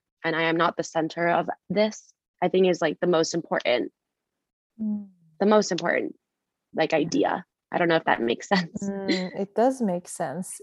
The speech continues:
Speaker 2: because again, we, these names and forms are just a way for the mind to try to make something abstract into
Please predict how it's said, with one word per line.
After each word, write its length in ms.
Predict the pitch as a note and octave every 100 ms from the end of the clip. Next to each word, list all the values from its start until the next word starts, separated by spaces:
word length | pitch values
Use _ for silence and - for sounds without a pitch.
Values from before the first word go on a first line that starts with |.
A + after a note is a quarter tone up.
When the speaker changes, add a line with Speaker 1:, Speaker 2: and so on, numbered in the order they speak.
| F3+
Speaker 2:
because 320 | G3 G#3 F#3
again, 540 | - F3+ A3 G#3 F#3 F3+
we, 240 | G3 F#3 _ _ -
these 280 | G3+ G#3 F3+
names 680 | G3 A3+ A3+ G3 F#3 - -
and 200 | F3+ F3+
forms 640 | - G#3+ G3 F3 F3+ -
are 200 | - F#3
just 400 | F3 F#3 F3 -
a 60 | F3+
way 240 | F3+ F3
for 280 | - - F3
the 140 | F3
mind 560 | F3 F#3 F#3 - F3 F3 -
to 220 | F#3 F3
try 300 | - F#3 F3+ -
to 220 | - F3 - _ _ _ -
make 240 | F#3+ F#3
something 460 | - F3+ F3+ F#3 F#3
abstract 800 | G3 F3 - - F3 - - - -
into 600 | F#3 F3+ - F#3 F3+